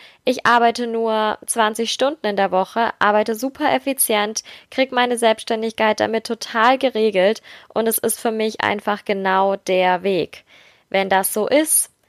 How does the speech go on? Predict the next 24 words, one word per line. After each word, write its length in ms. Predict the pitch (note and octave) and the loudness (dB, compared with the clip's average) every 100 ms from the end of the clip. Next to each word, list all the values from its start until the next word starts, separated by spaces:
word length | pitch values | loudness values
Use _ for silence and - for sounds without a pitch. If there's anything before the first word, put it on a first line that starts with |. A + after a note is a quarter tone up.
| _ - | _ 0
dann 180 | G#3 G#3 | 0 2
ist 220 | G#3 - | -2 0
das 180 | G#3+ - | -2 2
auch 300 | E3+ F3+ F3+ | 2 2 -2
okay. 400 | E3+ - D#3 E3+ F3+ _ - - - | -8 -8 -8 -10 -16 _ -20 -20 -6
Gefährlich 600 | G#3 - A#3+ D4 F4+ - | -6 0 2 4 2 -2
finde 320 | - C#4 C4+ | -2 0 0
ich, 400 | - G3 C4 - - | 0 -2 -4 -8 -6
wie 160 | D#4 - | -2 0
damals 460 | C#4+ C#4+ C#4 C#4 | 0 0 0 -2
eben 240 | - B3+ B3 | -2 -2 0
bei 140 | B3 | 0
mir 160 | A#3+ A#3 | 0 -4
im 160 | A3+ | -2
Hauptjob 440 | A#3 A#3 - A3+ - | 0 0 0 -2 2
auch, 300 | G3+ F#3 - | 2 2 -2
von 220 | G#3 G3 | -6 -4
wegen 240 | G3+ G3 | -4 -4
Generation 680 | G3+ G#3+ A3 G#3+ G#3+ A3 G#3 | -2 -2 0 0 -2 -4 -2
Y 240 | F#3+ G3 | 0 2
will 120 | G3 G3 | 0 -4
nicht 220 | G3+ - | -6 -6
mehr 140 | G3+ | -2
arbeiten, 720 | - F#3+ F3 E3 - F3 B3 | 0 2 0 -2 -6 -10 -10